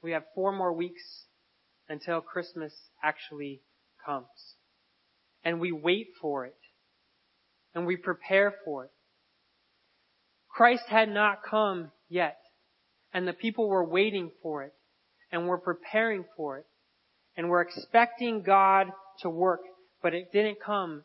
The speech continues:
and it didn't come, and it didn't come, and yet they, they waited still. And the genealogy points to the people who continued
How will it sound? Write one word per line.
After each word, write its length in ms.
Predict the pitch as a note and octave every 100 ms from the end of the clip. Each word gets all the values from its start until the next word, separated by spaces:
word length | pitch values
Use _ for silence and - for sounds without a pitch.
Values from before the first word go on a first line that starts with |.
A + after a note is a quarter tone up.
| -
and 120 | D#3+
it 100 | D3
didn't 240 | F#3 F#3+
come, 420 | F#3+ F#3 F3 D#3+ D3+ _ _
and 100 | D3+
it 60 | D3
didn't 240 | E3 D#3+
come, 200 | E3+ D3
and 120 | C#3+
yet 140 | D3 -
they, 140 | D#3 C#3+ D#3 _ _
they 100 | C#3+
waited 380 | C#3 D3 D3 D3
still. 340 | - C3+ A#2+ _ _ _ _ _ _ _ _ _ _ _ _ _ _ _ _ _ _ _
And 80 | D3
the 80 | C3+
genealogy 640 | D#3 F3 F3 E3+ E3 D#3+
points 460 | D#3 F3 E3+ D#3+ -
to 60 | D3+
the 80 | D3
people 380 | - F3 F3 D3+
who 140 | D#3
continued 640 | D#3 C#3+ - G3+ G3 F3+